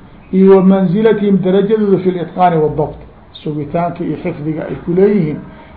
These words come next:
in la fiiriyo. Marka haddaadan xadiidkii xifdisanayn, jamcu turuqihi. Turuqdii marka waxaa laga rabaa saddex shay baa looga baahan yahay. Ma iswaafaqeen, mase waa iskhilaafeen? Hadday iswaafaqaan, alxamdulilah, intahayna.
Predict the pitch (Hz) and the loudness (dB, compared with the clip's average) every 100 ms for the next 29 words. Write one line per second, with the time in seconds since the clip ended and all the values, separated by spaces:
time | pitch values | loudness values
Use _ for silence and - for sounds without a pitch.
0 | - 180 165 160 - 143 135 127 - - | -8 -4 -2 -2 -4 -8 -10 -12 -16 -20
1 | - - - - 170 165 156 156 180 180 | -20 -20 -10 -6 -4 -2 -4 -2 -2 -2
2 | 156 160 180 208 - - 160 143 165 202 | -2 -4 -4 -4 -4 -6 -8 -6 -4 -2
3 | 226 151 - - - - - - 143 185 | -2 -4 -10 -20 -20 -20 -20 -12 -2 0
4 | 185 170 170 170 175 180 175 170 151 185 | 0 -2 -6 -4 2 2 2 0 2 0
5 | 190 - - - - - - - - 190 | -2 -10 -16 -16 -16 -16 -16 -16 -4 2
6 | 214 226 233 247 214 208 180 208 226 254 | 4 4 2 2 2 0 2 2 2 2
7 | 233 196 175 190 - - - - - - | 4 4 4 2 -4 -10 -12 -12 -14 -14
8 | - - 208 190 185 - 180 180 156 151 | -14 -6 -2 0 -2 -2 -2 -2 0 -2
9 | 147 156 156 143 143 143 131 117 120 - | 0 -2 -2 -4 -6 -6 -10 -12 -18 -20
10 | - - - - 175 220 - 185 185 185 | -20 -20 -20 -8 -4 -4 -2 2 2 2
11 | 185 175 196 202 247 - - - - - | -2 -4 -2 -4 -4 -12 -20 -20 -20 -16
12 | - 165 165 160 165 - 147 139 - - | -8 -6 -2 -2 -4 -8 -8 -8 -8 -14
13 | - - 165 196 233 214 208 208 190 190 | -16 -10 -2 0 0 0 0 0 -2 -4
14 | 214 185 156 170 160 156 147 151 156 151 | -6 -6 -8 -6 -6 -6 -6 -6 -2 -2
15 | 151 | -2